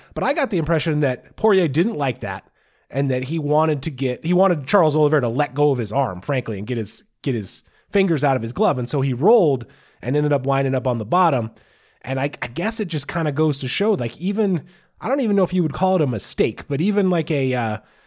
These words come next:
a tactical decision that seemed, that you make in a split second, for starters,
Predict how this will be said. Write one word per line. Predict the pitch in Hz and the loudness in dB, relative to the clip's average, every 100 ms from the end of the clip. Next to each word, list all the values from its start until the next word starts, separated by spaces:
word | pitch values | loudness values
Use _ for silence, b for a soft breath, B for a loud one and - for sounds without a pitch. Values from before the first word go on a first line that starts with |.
| b | b
a | 127 | -8
tactical | - - 214 - 202 202 | -6 0 0 0 -2 0
decision | 160 147 - 170 170 160 | 0 0 0 2 2 2
that | 120 - | -2 -4
seemed, | - 175 185 190 180 | -4 0 2 2 2
that | 170 | 0
you | 156 | 0
make | 156 226 | 2 4
in | 220 | 4
a | 160 | 2
split | - 170 165 | 2 -2 -2
second, | - 110 - - _ | -4 -8 -10 -16 _
for | - | -6
starters, | 120 - 117 85 - | -4 0 0 -2 -10